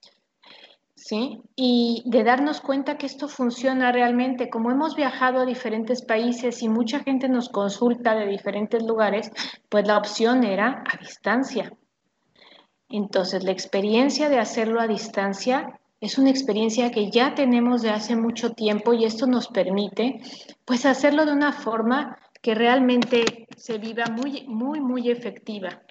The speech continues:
se sienta realmente. O sea, no es algo que estamos empezando a probar, es algo que ya habíamos hecho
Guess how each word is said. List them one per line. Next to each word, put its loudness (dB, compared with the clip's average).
se -8
sienta -4
realmente. -6
O -6
sea, -6
no 0
es -4
algo 0
que -6
estamos -4
empezando -4
a 0
probar, -2
es -6
algo -2
que -4
ya -2
habíamos -4
hecho -6